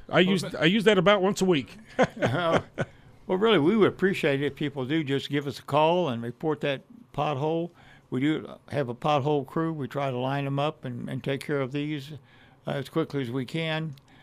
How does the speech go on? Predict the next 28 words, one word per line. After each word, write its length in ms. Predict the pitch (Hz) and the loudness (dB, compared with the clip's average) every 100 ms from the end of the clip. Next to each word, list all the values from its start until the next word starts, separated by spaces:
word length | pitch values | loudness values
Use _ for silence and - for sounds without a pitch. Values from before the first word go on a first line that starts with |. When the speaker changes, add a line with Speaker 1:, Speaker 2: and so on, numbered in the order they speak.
| - - | -14 -4
Speaker 2:
And, 360 | 147 143 139 | -2 0 0
uh, 240 | 135 135 131 | 0 0 -2
what 160 | 131 | -4
we're 160 | 131 135 | -6 -6
trying 320 | - 190 196 | -2 0 0
to 140 | 123 131 - - | -2 -4 -12 -16
do 180 | 143 170 | -2 -2
is 120 | 147 | -2
something 400 | - 151 151 143 | -4 -6 -4 -4
different. 440 | 123 156 - 196 - | -2 -2 -2 -6 -6
In 160 | 135 135 | -10 -8
fact, 300 | 139 135 - | -6 -6 -6
this 200 | 139 - | -6 -4
year 140 | 156 | -4
we 280 | 147 127 120 - - - | -2 -4 -6 -12 -20 -8
hope 220 | - 165 | -2 0
we 100 | 151 | 0
can 140 | 127 127 | -4 -2
order 340 | 135 147 127 127 | 0 0 0 -2
a 100 | 123 | -2
new 200 | 135 131 | -4 -6
truck 420 | - 151 147 - | -2 -2 -2 -4
that'll 280 | 135 123 113 | -6 -6 -10
keep 280 | - 139 | -10 -10
hot 400 | 110 127 165 165 | -10 -2 2 2
asphalt 600 | 127 135 117 - 139 127 | 2 -2 -6 -6 -4 -4
with 260 | 131 131 131 | -6 -6 -6
us 240 | 143 - | -8 -8